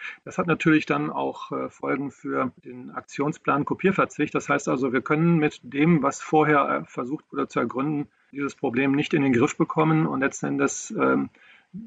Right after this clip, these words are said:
ja, hat das dann auch Folgen für die Schweine nach wie vor, ob unkopiert oder nicht. So, und, ähm,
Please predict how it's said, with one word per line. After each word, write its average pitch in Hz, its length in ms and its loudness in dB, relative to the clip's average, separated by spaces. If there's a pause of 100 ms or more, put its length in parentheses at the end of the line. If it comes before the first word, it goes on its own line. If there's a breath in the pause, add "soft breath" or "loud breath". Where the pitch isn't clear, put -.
(480)
ja, 135 180 2
hat 120 120 0
das - 100 -2
dann 143 140 0
auch 139 120 0
Folgen 143 440 2
für 139 520 2
die 202 360 -6
Schweine 131 300 2
nach 127 200 2
wie 127 80 -2
vor, 143 220 0
ob - 100 0
unkopiert 147 480 0
oder 135 180 0
nicht. 139 320 -2 (760 loud breath)
So, 131 180 0
und, 131 380 -2
ähm, 131 460 4